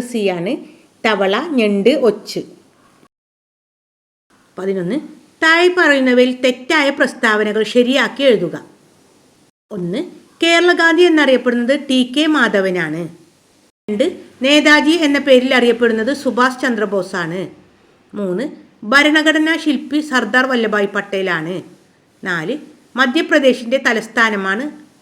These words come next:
ഡെറാഡൂൺ. ഒന്ന്, കേരള ഗാന്ധി എന്നറിയപ്പെടുന്നത് കെ കേളപ്പനാണ്. ഇത് ശരിയാണ്. മൂന്ന്, ഭരണഘടനാ ശില്പി എന്നറിയപ്പെടുന്നത് ബി ആർ അംബേദ്കറാണ്. നാല്, മധ്യപ്രദേശിൻ്റെ തലസ്ഥാനം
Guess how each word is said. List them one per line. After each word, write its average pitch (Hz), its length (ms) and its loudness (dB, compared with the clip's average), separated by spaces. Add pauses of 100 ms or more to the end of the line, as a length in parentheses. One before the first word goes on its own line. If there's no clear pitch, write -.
(160)
ഡെറാഡൂൺ. 220 540 2 (840)
ഒന്ന്, 240 200 0 (160)
കേരള 277 300 2 (100)
ഗാന്ധി 285 320 2
എന്നറിയപ്പെടുന്നത് 214 800 -2 (600)
കെ 311 100 2 (100)
കേളപ്പനാണ്. 185 600 0
ഇത് 247 160 -4
ശരിയാണ്. 196 440 -2 (240)
മൂന്ന്, 196 260 -4 (480)
ഭരണഘടനാ 277 720 2
ശില്പി 269 380 -4
എന്നറിയപ്പെടുന്നത് 214 720 0 (480)
ബി 226 100 0 (120)
ആർ 277 80 0 (120)
അംബേദ്കറാണ്. 190 720 -4 (1080)
നാല്, 208 240 2 (380)
മധ്യപ്രദേശിൻ്റെ 262 800 4
തലസ്ഥാനം 214 680 0